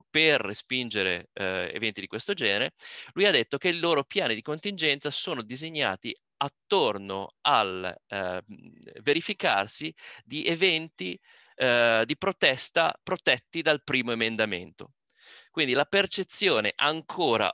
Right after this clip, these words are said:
oggi nelle forze di polizia di quello che, americane di quello che è avvenuto il sei gennaio è tipicamente quella di una protesta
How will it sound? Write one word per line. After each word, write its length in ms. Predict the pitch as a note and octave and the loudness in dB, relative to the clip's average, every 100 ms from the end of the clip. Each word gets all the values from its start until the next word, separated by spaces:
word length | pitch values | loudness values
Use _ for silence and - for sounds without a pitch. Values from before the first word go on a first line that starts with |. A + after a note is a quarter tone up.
| - | 2
oggi 460 | D3+ A#2 F#2 F#2+ - | 2 2 -2 -10 -4
nelle 280 | C3+ E3 D3 | -4 -2 -2
forze 380 | D#3+ D3 - | -2 -2 -2
di 100 | A#2 | -8
polizia 640 | A2 A#2 A2+ - C3 G#2+ F#2 | -6 -6 -6 -6 -2 -2 -2
di 100 | G2+ | -4
quello 300 | F3+ F#3 D3 | -4 -2 -2
che, 140 | G2+ | -2
americane 480 | B2+ C3 - A#2+ G2 | -2 -4 -2 -2 -2
di 100 | G#2+ | -4
quello 200 | F#3 F#3 | -2 -2
che 120 | D#3 | 0
è 20 | |
avvenuto 340 | A#2 C3+ F3 B2 | -2 -4 -4 -6
il 60 | |
sei 280 | - F3 E3 | -2 -2 -2
gennaio 800 | B2+ A2 G#2+ G#2+ F#2 F2 A2 E3 _ _ _ - | -2 -6 -2 -2 -2 -8 -10 -12 _ _ _ -8
è 240 | - C#3+ F#2+ - _ _ _ _ _ _ _ | 0 2 0 -4 _ _ _ _ _ _ _
tipicamente 840 | B2 - C#3 E3+ G#2 F#2 - - - - _ | -12 -6 -2 0 0 -4 -6 -8 -10 -20 _
quella 480 | - F#3+ F#3 F#3+ G3 | -2 2 4 2 -2
di 240 | C3+ D#3+ D3 | -2 -4 -4
una 260 | D3 D3+ | 0 -2
protesta 800 | - E3 F#3 - C#3 A#2+ - D#3+ | -2 -4 -4 0 0 2 -2 -2